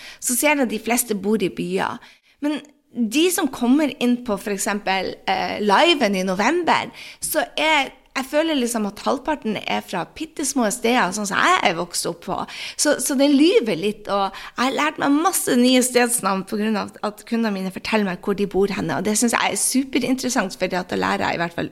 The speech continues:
ørlite geografi på en nyttig måte. Så jeg sier ikke du skal spørre om dette, for det er det ofte kundene mine gjør, eh, det er at de bruker akkurat det samme mine eksemplene. «Hei, hvor sitter du henne? Hva gjør du henne?» Men, men lag det, det,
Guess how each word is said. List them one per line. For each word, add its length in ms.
ørlite 480
geografi 500
på 240
en 140
nyttig 320
måte. 320
Så 140
jeg 80
sier 160
ikke 180
du 80
skal 160
spørre 380
om 80
dette, 260
for 160
det 80
er 80
det 80
ofte 320
kundene 320
mine 240
gjør, 320
eh, 180
det 160
er 140
at 100
de 80
bruker 320
akkurat 400
det 80
samme 240
mine 320
eksemplene. 560
«Hei, 240
hvor 160
sitter 400
du 240
henne? 320
Hva 160
gjør 240
du 60
henne?» 320
Men, 240
men 160
lag 240
det, 160
det, 120